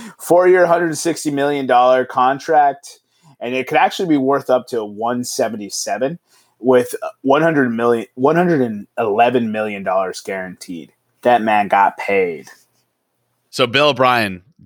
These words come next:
Speaker 2: finally did something. Um,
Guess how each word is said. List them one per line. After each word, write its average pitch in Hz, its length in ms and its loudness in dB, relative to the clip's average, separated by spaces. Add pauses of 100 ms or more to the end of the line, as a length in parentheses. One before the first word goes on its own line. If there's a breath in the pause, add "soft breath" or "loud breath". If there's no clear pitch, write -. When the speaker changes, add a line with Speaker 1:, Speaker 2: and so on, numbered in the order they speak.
Speaker 2:
finally 131 440 0
did 110 240 -2
something. 92 560 -6 (380)
Um, 90 720 2